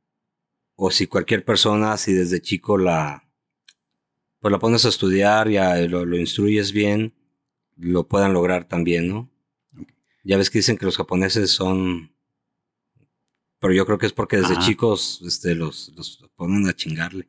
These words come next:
Speaker 2: Una disciplina bien, bien complicada, ¿no?
Speaker 1: Sí.
Speaker 2: Mira, la película es Soul.
Speaker 1: Soul, ¿no?
Speaker 2: Soul,
Speaker 1: Ah,
Speaker 2: Alma.
Speaker 1: bien.
Speaker 2: Y precisamente es de un músico.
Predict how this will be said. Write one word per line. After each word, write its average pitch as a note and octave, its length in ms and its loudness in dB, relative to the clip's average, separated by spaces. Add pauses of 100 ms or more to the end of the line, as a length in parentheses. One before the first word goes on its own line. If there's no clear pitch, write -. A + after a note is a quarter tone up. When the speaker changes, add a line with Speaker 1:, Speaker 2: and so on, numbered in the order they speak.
Speaker 2:
Una A2 220 2
disciplina A2 580 2
bien, G#2 680 0 (240)
bien G2 140 -12
complicada, G#2 540 -10
¿no? G2 60 -8
Speaker 1:
Sí. F2 340 -2 (720)
Speaker 2:
Mira, B2 240 4
la A#2+ 200 2
película F3 420 4
es F3+ 80 2
Soul. G3+ 440 2 (720)
Speaker 1:
Soul, G2 580 0
¿no? E2 60 -14
Speaker 2:
Soul, G2 440 2 (140)
Speaker 1:
Ah, A#2 120 0
Speaker 2:
Alma. C3+ 260 4
Speaker 1:
bien. G2+ 160 -10 (420)
Speaker 2:
Y C#3+ 100 2
precisamente D#3+ 560 6
es D#3 60 2
de D#3+ 60 4
un D3+ 80 4
músico. - 500 -2